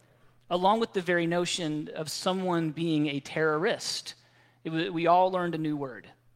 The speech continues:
that day. Since then, our nation has become sensitized,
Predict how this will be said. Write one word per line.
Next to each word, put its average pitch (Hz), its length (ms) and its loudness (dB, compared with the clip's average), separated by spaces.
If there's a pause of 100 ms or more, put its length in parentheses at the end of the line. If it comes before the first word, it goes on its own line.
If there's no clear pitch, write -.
(440)
that 123 220 -14
day. 110 180 -16 (2250)
Since 285 340 6
then, 196 460 6
our 185 240 4
nation 202 400 0
has 180 160 -2
become 156 560 -2
sensitized, - 1400 -4